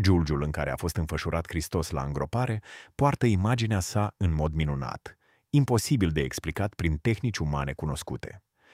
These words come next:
Tradiția bisericii mai menționează și imaginea trimisă regelui Avgar. Hristos nu a condamnat reprezentarea sa,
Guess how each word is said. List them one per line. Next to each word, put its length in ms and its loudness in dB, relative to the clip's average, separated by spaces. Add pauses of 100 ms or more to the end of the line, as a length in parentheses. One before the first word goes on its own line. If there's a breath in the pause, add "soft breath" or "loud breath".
(280 loud breath)
Tradiția 420 2
bisericii 720 -2
mai 200 4
menționează 520 4
și 160 -2
imaginea 460 2
trimisă 560 0
regelui 560 2
Avgar. 600 -6 (600 soft breath)
Hristos 560 2
nu 300 6
a 60 4
condamnat 480 0
reprezentarea 600 0
sa, 380 -8